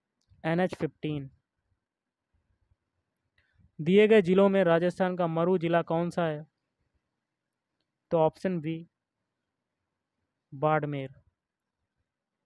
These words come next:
राजस्थान में सफ़ेद सीमेंट का उत्पादन किस स्थान से होता है?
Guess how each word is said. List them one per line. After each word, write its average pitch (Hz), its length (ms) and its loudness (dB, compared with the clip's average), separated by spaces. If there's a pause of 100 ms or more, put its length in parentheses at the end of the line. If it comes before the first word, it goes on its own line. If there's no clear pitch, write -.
(1000)
राजस्थान 202 480 2
में 214 120 2
सफ़ेद 202 460 0
सीमेंट 185 440 -4
का 190 100 4
उत्पादन 170 440 -2
किस 175 260 -6
स्थान 165 380 -6
से 170 100 -2
होता 151 240 0
है? 147 200 -8